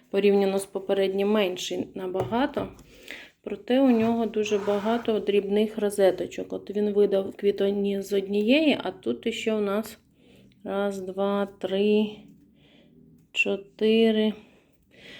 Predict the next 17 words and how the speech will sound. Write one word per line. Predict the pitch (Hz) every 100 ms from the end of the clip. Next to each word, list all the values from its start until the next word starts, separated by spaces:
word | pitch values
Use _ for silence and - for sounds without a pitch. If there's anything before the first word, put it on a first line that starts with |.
| - _ _ _ - _ _ _
чотири, | - 208 208 - 233 214
п'ять, | 214 - 202 220 220 196
десь | 202 208
п'ять, | - 226 240 247 240
шість | - - 233 247 240 - - - - - - - - - - -
маленьких | 220 220 202 196 - -
таких | 185 - 190 - - - - -
дрібненьких | - 190 196 196 185 190 196 190
розеточок. | - 190 190 185 196 196 202 - - - -
Ну, | 294 302
ось | - 208 208
уже | 202 196
підростає | 196 190 208 202 - 196 202
Дана | 185 233 277 233
і | 190 190
ось | 185 185 -
ця, | 247 262 277